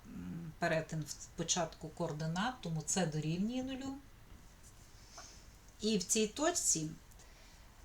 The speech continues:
е, функція наша зростає, а це означає, що Б більше за нуль. Отже, А менше за нуль, Б більше за нуль, і це дорівнює нулю.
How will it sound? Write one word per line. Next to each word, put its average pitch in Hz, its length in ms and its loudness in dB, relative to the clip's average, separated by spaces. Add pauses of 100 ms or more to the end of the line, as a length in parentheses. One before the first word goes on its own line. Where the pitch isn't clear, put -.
(100)
е, 156 140 -2
функція 269 440 4
наша 247 260 6
зростає, 165 680 6 (480)
а 175 120 -8
це 294 160 2
означає, 233 540 4
що - 180 2
Б 196 200 2
більше 180 380 2
за 160 140 -2
нуль. 135 300 -4 (1300)
Отже, 175 360 4
А 175 120 4
менше 247 480 6
за 277 160 -2
нуль, 269 340 2 (1000)
Б 160 380 6 (440)
більше 240 540 4
за 254 160 4
нуль, 247 320 8 (1120)
і 165 60 -2
це 240 300 6
дорівнює 202 520 4
нулю. 151 400 4